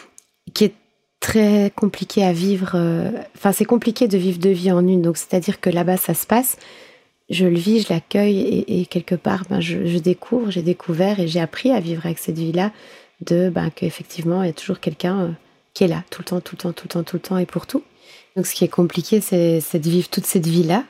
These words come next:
puis d'arriver en Belgique et de dire : « Ah, je vais porter mes valises à l'aéroport. »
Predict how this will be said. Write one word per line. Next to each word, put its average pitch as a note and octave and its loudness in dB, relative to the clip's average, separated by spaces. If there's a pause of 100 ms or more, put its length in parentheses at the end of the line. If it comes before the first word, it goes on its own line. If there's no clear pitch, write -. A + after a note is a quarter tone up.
puis D#3 -6
d'arriver E3 4
en E3 6
Belgique E3 0
et E3+ -2
de D3 -12
dire : « E3+ -2
Ah, C4+ 0
je A3+ -4
vais G3 -8
porter - -4
mes E3 0
valises E3 -2
à F#3+ -4
l'aéroport. » - -2